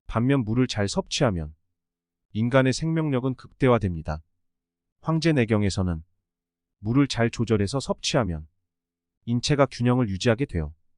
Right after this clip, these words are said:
신기하게 생명력이 증가하게 된다고 말하고 있습니다.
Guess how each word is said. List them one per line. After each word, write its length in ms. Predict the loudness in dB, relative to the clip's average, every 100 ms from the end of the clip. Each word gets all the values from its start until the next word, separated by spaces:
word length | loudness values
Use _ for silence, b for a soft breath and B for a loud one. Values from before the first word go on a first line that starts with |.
| _ _ _ _ _
신기하게 520 | -8 -6 0 2 4 2
생명력이 560 | 0 0 0 0 0
증가하게 540 | -2 -4 2 4 4 0
된다고 500 | -4 -4 -6 -10 -16 _ _ _ _ _ _ _
말하고 360 | 0 4 4 4
있습니다. 480 | 0 -2 -4 -4